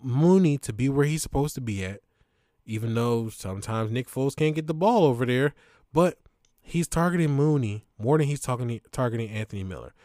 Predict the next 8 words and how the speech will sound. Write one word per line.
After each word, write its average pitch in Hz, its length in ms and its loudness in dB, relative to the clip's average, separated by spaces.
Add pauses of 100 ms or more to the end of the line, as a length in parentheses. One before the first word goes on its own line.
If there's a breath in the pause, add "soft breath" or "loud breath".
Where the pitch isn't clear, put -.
(140 soft breath)
We 117 100 -2
already 165 220 4
know 165 180 4
Allen 147 280 0
Robinson 135 420 2
is 117 220 -6
that 117 240 -2
dude. 120 360 -4